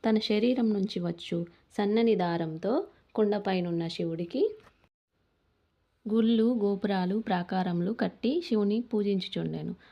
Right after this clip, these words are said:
ఒకనాడు శివుడు పరీక్షింపదలచి అక్కడ మండుతున్న దీపములు తగిలి సాలీడు రచించిన గుడి గోపురములను తగల-, తగలబడిపోయేటట్లు చేసెను.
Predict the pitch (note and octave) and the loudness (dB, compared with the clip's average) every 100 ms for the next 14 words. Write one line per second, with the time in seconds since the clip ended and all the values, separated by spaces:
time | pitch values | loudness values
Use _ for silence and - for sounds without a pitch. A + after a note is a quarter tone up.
0 | - _ - G3+ F#3+ F3 D#3+ G3 C4 A#3+ | -20 _ -6 0 0 0 -2 -2 0 0
1 | G#3 G3 F#3+ F#3+ F#3 - F#3 F3 E3 D#3+ | 2 0 0 0 0 0 0 0 -4 -6
2 | D#3 - C#4+ - - _ A3 - A3 G3+ | -6 -4 -4 -6 -18 _ -4 0 2 2
3 | F#3+ F#3 F3+ F3+ E3+ E3 E3 E3+ E3+ D#3+ | 2 2 0 0 0 -2 -4 -4 -4 -4
4 | E3 G#3+ E4 - _ _ - F#3 F3 G#3 | -2 -2 -2 -8 _ _ 0 0 2 0
5 | - F3+ F#3+ A3+ A3 G#3+ F#3 F#3 F3+ F3 | 2 0 2 2 2 0 0 0 0 0
6 | E3 D#3+ D#3+ G3 A3+ G3 F#3 - E3+ E3 | -4 -4 -2 0 2 2 0 0 -2 0
7 | D#3+ E3+ B3+ E4+ G#3+ G3+ - _ _ _ | -2 -2 -2 0 0 0 -4 _ _ _
8 | _ _ _ G3+ G3 G#3+ G#3 G3 F#3+ F#3 | _ _ _ -2 0 0 0 -2 -2 0
9 | F#3 F#3 F3 - G3+ B3 A#3 F#3 - D#3 | 0 0 -4 0 0 2 0 0 -4 -8